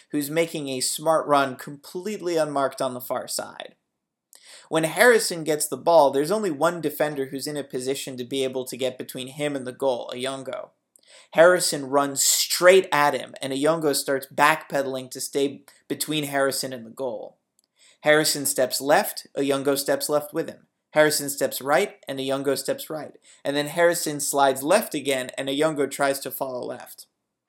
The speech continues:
The problem is, each of these steps involves Oyongo reacting to Harrison, meaning that every direction change puts him another moment behind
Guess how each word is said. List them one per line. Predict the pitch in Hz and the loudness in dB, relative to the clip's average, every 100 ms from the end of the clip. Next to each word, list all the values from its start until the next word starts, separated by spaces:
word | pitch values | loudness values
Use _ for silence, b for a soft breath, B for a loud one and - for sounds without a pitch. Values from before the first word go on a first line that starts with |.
| _ - - | _ -18 -8
The | 180 | -4
problem | 175 - 226 208 143 | -2 8 8 8 0
is, | 127 123 - B B B - | -4 -10 -14 B B B -6
each | 233 247 | -4 -2
of | 190 | -4
these | 185 180 - | -2 -2 2
steps | 160 143 - - | 4 4 0 -4
involves | 143 135 143 139 | -8 2 2 4
Oyongo | 131 127 185 196 143 139 131 - | 0 0 -2 0 0 0 -2 -6
reacting | 139 135 156 165 - 135 131 | -4 4 4 4 -4 -10 -8
to | - 165 | -4 -4
Harrison, | 156 156 151 135 - - - B B B | 0 2 2 0 -8 -12 -20 B B B
meaning | 165 170 156 | -2 -2 0
that | 156 160 | 0 4
every | 175 180 226 | 2 2 -4
direction | 160 147 160 160 175 135 | -4 0 0 0 -10 -10
change | - 131 123 - | -8 -8 -10 -8
puts | 165 165 | -8 -6
him | 160 139 | -6 -6
another | 135 147 156 156 | -2 0 2 0
moment | 139 143 139 135 | 0 0 -2 -6
behind | 139 139 202 180 151 147 | -8 -4 0 2 0 -6